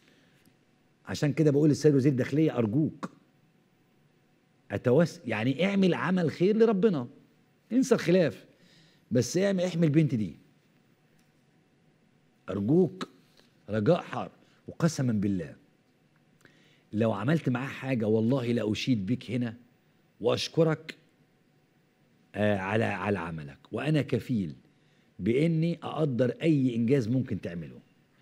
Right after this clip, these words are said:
بمناسبة أعياد الشرطة المجيدة. احمي البنت دي،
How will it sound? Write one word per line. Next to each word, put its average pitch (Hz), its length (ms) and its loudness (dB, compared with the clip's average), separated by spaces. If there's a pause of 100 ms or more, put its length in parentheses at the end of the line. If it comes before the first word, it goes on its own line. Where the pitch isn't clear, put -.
(840)
بمناسبة 107 560 0
أعياد 110 240 -2
الشرطة 107 420 -4
المجيدة. 98 500 -6 (2000)
احمي 127 200 -4
البنت 101 300 -2
دي، 71 180 -16